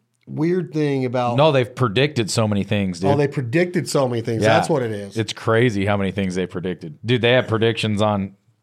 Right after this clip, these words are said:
Speaker 2: this coronavirus shit. Predictions of Trump being president. Literally, they have an animated scene where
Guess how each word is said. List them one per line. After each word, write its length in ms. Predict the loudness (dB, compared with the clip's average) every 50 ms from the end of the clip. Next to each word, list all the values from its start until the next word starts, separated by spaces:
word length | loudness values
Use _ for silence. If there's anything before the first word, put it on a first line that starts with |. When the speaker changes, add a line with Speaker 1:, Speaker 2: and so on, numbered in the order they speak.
| -20 -20 _ _
Speaker 2:
this 300 | -6 -2 -2 -2 -2 -4 -14 _ -6
coronavirus 600 | -2 0 2 2 2 2 2 2 0 0 0 -2
shit. 340 | -4 -4 -4 -4 -4 -6 _ _ _ _ _ _ _ 0
Predictions 440 | 2 2 2 2 2 0 0 0 0
of 80 | -2 0
Trump 300 | 0 2 2 2 2 2
being 220 | 2 2 2 2
president. 480 | 2 4 4 4 4 2 0 -2 -2 -4 -12 -20 _ _ 0 4
Literally, 420 | 6 6 6 6 6 4 4 4
they 200 | 4 4 4 4
have 160 | 4 4 2 2
an 80 | 0
animated 580 | 0 0 0 2 2 2 2 2 2 2 0 0
scene 300 | 0 0 2 2 2 2
where 240 | 2 2 2 0